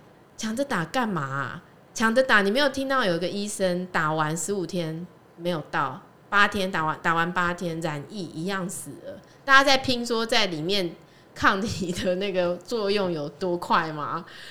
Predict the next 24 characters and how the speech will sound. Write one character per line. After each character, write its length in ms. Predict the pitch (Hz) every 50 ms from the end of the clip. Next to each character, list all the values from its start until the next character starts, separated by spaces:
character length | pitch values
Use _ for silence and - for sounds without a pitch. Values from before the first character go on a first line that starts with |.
| - - - - -
所 160 | - 269 294
以 40 | 330
我 120 | 240 180
觉 280 | 170 - - 165 160 160
得， 340 | - 156 123 76 78 76 - - - - - - - - - - - - - - - - - - - - - - - - -
我 60 | 190
觉 100 | 180 254
得 60 | 262
不 140 | 262 214 208
要 160 | 196 190 180
这 300 | 180 - - 180 165 160
样， 280 | 156 160 151 143 - - 170 175
真 200 | - 175 175 175
的。 200 | 175 156 - - -
我 80 | 190
觉 120 | 190 262 277
得 60 | 277
我 60 | 233
们 180 | 190 185 180 170
人 220 | 170 165 165 180
要 160 | 208 214 214
有 180 | 190 165 143 151
一 80 | 180
点 240 | 180 - 165 156 -